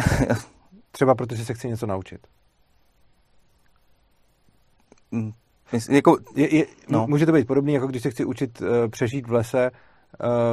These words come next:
Speaker 2: v krizových podmínkách, tak si tam taky nevemu všechen luxus, ale vezmu si tam jenom nějaký základní vybavení, eh, tak úplně stejně tak se můžu vzdát něčeho, abych se naučil žít bez toho. To, to, to přece můžou být racionální volby.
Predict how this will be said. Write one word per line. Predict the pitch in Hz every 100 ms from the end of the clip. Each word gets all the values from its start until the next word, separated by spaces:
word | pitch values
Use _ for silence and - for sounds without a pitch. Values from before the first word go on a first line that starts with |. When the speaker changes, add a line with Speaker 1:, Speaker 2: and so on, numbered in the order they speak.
| 113
Speaker 2:
v | 101
krizových | - 123 117 123 120
podmínkách, | 123 117 117 120
tak | 117 -
si |
tam | 120 117
taky | 110
nevemu | 117 113 113 113 110
všechen | - 117 123 117
luxus, | 110 127 117 -
ale | 117
vezmu | 107 117
si | 113
tam | 113
jenom | 113
nějaký | 113 101 117
základní | 104 117 117
vybavení, | 113 107 107 107 120 - - _ _ -
eh, | 117 117 113 113 113
tak | - 117
úplně | 110 123
stejně | 117 120
tak | 113 107
se |
můžu | 123 110 117
vzdát | 113 107 110 110 - 113
něčeho, | 120 113 - 110 113 107 - - -
abych | 120 113
se |
naučil | 120 113 117 113
žít | 113
bez | 107 101
toho. | 113 95
To, | - - _ _
to, | 131 -
to | 139
přece | 113 135 135
můžou | 120 117
být | 117
racionální | 104 - 117 110 110
volby. | 98 95